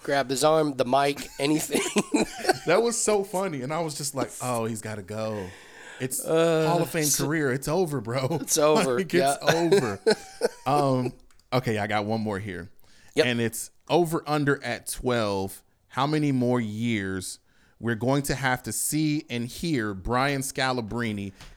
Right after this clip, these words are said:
Speaker 2: if the Celtics win this championship?
Speaker 1: Oh, man. Uh, it's easily over. Um, I mean, uh, you, you listen to Boston Celtics fans, and I, I, w-, I will, I will defend Boston Celtics fans, um,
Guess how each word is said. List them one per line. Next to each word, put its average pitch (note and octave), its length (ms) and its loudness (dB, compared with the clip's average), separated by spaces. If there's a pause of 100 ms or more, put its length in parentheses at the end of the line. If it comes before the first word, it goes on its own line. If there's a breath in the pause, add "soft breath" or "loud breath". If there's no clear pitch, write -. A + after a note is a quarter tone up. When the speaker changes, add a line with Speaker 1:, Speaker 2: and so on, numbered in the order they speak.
(100)
Speaker 2:
if D3 280 2
the D3 80 4
Celtics C3+ 540 0
win A#2+ 180 -4
this A2+ 160 -4
championship? G2 640 -12 (880)
Speaker 1:
Oh, D3+ 220 6
man. B2+ 440 2
Uh, C#3+ 300 4 (180)
it's - 400 -2
easily E3 460 0
over. A#2 480 0 (100)
Um, A#2+ 440 2 (100)
I B2+ 60 -4
mean, C#3+ 320 0 (300)
uh, - 60 -16 (300)
you, F3 340 -8
you F3+ 160 -2
listen F#3+ 300 2
to D#3+ 140 4
Boston D3+ 480 0
Celtics C#3 500 -2
fans, B2 300 0
and A2+ 120 0
I, C#3 140 -8 (220)
I, F3 80 6
w-, A3 180 2
I G#3+ 120 6
will, A3 260 2 (100)
I G3+ 60 6
will A3 120 6
defend A3+ 480 0
Boston F3 420 0
Celtics C#3+ 520 -2
fans, B2 540 -2 (100)
um, A2+ 360 -4